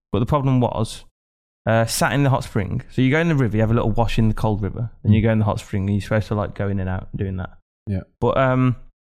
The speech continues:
Speaker 1: I sat in there and I got out and I've got this silver ring on, hadn't I? And I looked at
Speaker 2: Yeah.
Speaker 1: it and it had gone black.
Speaker 2: Mm-hmm.
Speaker 1: 'Cause apparently there's, like, sulfur in the water, and, like, the silver reacts with the sulfur and it goes black.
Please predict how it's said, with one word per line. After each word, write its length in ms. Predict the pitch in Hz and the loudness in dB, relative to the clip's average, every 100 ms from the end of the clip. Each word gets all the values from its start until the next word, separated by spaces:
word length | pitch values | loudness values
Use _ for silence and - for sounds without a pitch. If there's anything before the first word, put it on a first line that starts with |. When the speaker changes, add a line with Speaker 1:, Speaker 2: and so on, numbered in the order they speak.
| _ - | _ -10
Speaker 1:
I 60 | |
sat 240 | 123 160 135 | -2 0 2
in 80 | |
there 100 | 147 | 2
and 80 | 107 | 2
I 40 | 107 | 2
got 180 | 120 | 0
out 240 | - 101 92 | 0 -2 -2
and 80 | 113 | -2
I've 100 | 113 | 0
got 160 | 123 - | -2 -4
this 100 | - | -8
silver 340 | - 120 107 | -2 -2 0
ring 200 | 104 95 | -2 -4
on, 80 | 90 | -6
hadn't 160 | 85 | -8
I? 60 | - - - _ _ _ _ _ | -12 -16 -20 _ _ _ _ _
And 120 | 110 | 0
I 80 | 120 | 2
looked 320 | 127 151 - | 2 0 2
at 40 | 98 | 2
Speaker 2:
Yeah. 40 | |
Speaker 1:
it 80 | 101 | 2
and 80 | 113 | -2
it 40 | |
had 80 | 120 | 0
gone 160 | 127 117 | 0 2
black. 400 | 117 131 - - _ | 0 -2 -8 -20 _
Speaker 2:
Mm-hmm. 220 | 95 87 92 _ _ _ 123 | -4 -2 -4 _ _ _ -2
Speaker 1:
'Cause 180 | 110 | -2
apparently 440 | - - 131 117 113 | -6 -2 -2 0 2
there's, 240 | 110 104 | 2 2
like, 160 | 113 - | 0 -2
sulfur 640 | - 120 117 - 131 123 | -4 -2 0 2 2 0
in 140 | 110 110 | 2 4
the 80 | 104 | 4
water, 420 | 104 110 131 123 - _ _ _ _ _ _ _ | 4 2 0 -2 -8 _ _ _ _ _ _ _
and, 100 | 107 | 0
like, 120 | 107 | 2
the 60 | 104 | 0
silver 400 | - 127 117 101 | 0 2 2 0
reacts 400 | 98 107 - - | 0 -2 -4 -4
with 60 | 101 | -2
the 40 | |
sulfur 320 | 101 113 107 | 0 0 0
and 60 | 95 | 0
it 20 | |
goes 180 | 90 101 | 0 0
black. 360 | - 113 - | 0 -2 -2